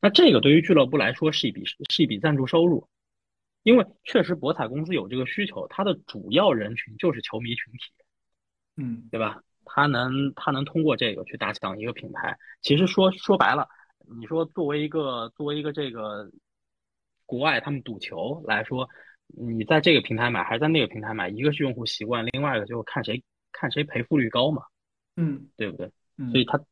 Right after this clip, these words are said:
Speaker 1: 这个也是一个打品牌的方式嘛。
Speaker 2: 对。
Speaker 1: 那他们给球队的这些赞助，赞助款其实也是球队收入的一部分。
Speaker 2: 嗯。
Speaker 1: 但不要误解他们会跟球队有什么样的一个关联。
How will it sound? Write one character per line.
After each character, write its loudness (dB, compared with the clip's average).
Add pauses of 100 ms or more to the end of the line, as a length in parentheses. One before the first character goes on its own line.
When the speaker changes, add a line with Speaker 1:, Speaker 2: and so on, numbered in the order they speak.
Speaker 1:
这 6
个 4
也 -4
是 -6
一 -2
个 -4
打 -2
品 -12
牌 -10
的 -8
方 -4
式 -8
嘛。 -12 (880)
Speaker 2:
对。 -10
Speaker 1:
那 4 (360)
他 2
们 0
给 -12
球 -14
队 -2
的 -4
这 -8
些 -2
赞 -8
助， -6 (300)
赞 0
助 -8
款 -12 (180)
其 -8
实 0
也 -2
是 -10
球 -6
队 2
收 2
入 0
的 -6
一 -6
部 0
分。 -10 (800)
Speaker 2:
嗯。 -10
Speaker 1:
但 4
不 0
要 6
误 0
解 -8
他 -10
们 -8
会 -6
跟 -6
球 -6
队 2
有 -2
什 -12
么 -8
样 0
的 -6
一 -6
个 -2
关 4
联。 0